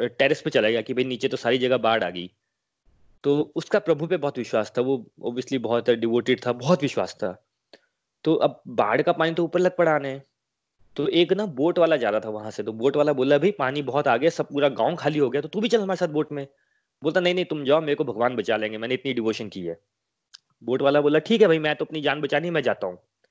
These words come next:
बोट वाला चला गया। उसके बाद वो आर्मी वाले आए थोड़े से रेस्क्यू करने के लिए, लाइफ बोट्स लेके।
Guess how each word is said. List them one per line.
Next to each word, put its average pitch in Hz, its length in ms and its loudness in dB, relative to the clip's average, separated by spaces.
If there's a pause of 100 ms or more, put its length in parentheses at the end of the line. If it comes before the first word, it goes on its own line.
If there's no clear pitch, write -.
(340)
बोट 170 220 0
वाला 175 140 6
चला 160 200 2
गया। 135 320 -2 (360)
उसके 143 260 -2
बाद 139 200 0
वो 135 140 -4
आर्मी 131 360 -2
वाले 156 220 2
आए 147 140 4
थोड़े 143 200 -2
से 139 100 -8
रेस्क्यू 127 300 -4
करने 131 260 -2
के 131 80 0
लिए, 123 260 -2 (480)
लाइफ 127 200 0
बोट्स 135 340 0
लेके। 135 280 0